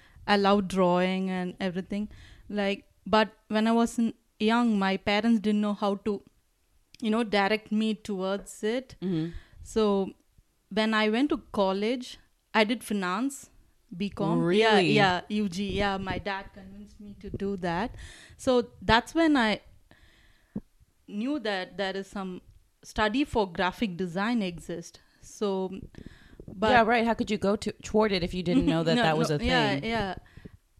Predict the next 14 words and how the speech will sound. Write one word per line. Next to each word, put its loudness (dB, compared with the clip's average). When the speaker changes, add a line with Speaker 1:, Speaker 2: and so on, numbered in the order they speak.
Speaker 1:
I, 0
I 4
come 2
from -2
a -2
very, -4
uh, -8
you -6
know, -6
a -4
small 2
town 0
in 0
India. -2